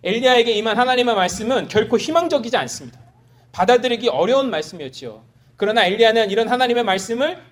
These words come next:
신뢰 훈련으로 받아들입니다. 그는 믿음으로 그 자리에서 일어나서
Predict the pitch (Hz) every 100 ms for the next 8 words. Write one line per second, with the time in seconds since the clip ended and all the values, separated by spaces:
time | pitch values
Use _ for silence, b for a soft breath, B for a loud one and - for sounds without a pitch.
0 | _ - - 277 240 226 214 208 220 208
1 | 196 208 202 185 175 160 131 - _ _
2 | _ _ _ _ _ _ _ _ - 208
3 | 208 196 220 262 277 240 165 - - -
4 | 220 240 233 226 185 143 - _ - 262
5 | 262 185 170 202 294 - -